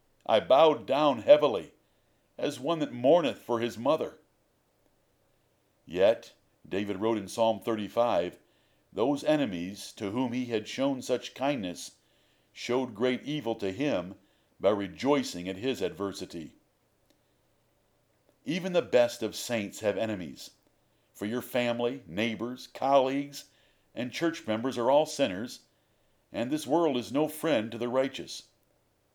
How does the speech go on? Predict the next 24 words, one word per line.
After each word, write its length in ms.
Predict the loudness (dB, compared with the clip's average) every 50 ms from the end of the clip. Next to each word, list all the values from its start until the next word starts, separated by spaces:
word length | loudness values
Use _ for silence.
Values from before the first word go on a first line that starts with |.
| _ _ -10
Consider 440 | -6 -6 -6 -4 -4 -2 -2 -2 -2
your 260 | 0 0 2 2 6
life. 400 | 6 6 6 4 2 -6 -16 -20 _ _ _ _ _ _ _ _ _ _ _ _ _ _ _ _ _ _
Who 180 | -4 -2 0
are 200 | 2 2 2 2
your 200 | 2 0 -2 0
enemies? 520 | 0 0 -2 -2 -6 -8 -12 -14 -16 -18 -20 _ _ _ _ _ _ _ _ _ _ _ _ _ _ _ _ _ -12
Your 180 | -8 -8 -6
spouse 480 | -6 -4 0 2 4 4 2 0 -2 0
might 160 | 0 0 2
even 280 | 0 -2 -2 -4 -6 -4
be 100 | -4 -4
your 220 | -4 -4 -4 -2
enemy 420 | -2 -2 -2 -4 -6 -8 -10 -12 _ _ _ _ _ _
in 160 | -12 -10 -6 -4
this 200 | -4 -4 -4 -4
sense 420 | -2 -2 -2 -2 -2 -6 -10 -16
sometimes. 800 | -12 -8 -4 -4 -4 -4 -6 -6 -6 -6 -6 -8 -8 -10 -12 -16 -18 _ _ _ _ _ _ _ _ _ _ _ _ _ _ _ _ _ _ _ _ _ _ _ _ _ _ _ _ _ _ _ -4
Does 180 | -4 -4 -2
someone 300 | 0 -2 -2 0 0 0
at 140 | 0 0 0
work 320 | 2 2 2 2 0 -4 -4
provoke 420 | -2 0 4 4 4 4 2 -4
you? 200 | -12 -12 -14 -16